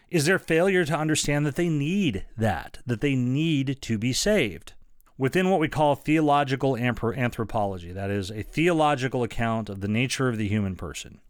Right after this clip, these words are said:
okay? Part of the story of sinfulness is not just that we're sinful and fallen and estranged from God, it's that we're sort of deluded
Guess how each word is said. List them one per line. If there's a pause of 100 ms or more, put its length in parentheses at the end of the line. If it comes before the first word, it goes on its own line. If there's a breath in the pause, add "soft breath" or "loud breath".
(140)
okay? (760 loud breath)
Part
of
the
story
of
sinfulness
is
not
just
that
we're
sinful
and
fallen
and
estranged
from
God, (240 loud breath)
it's
that
we're
sort
of
deluded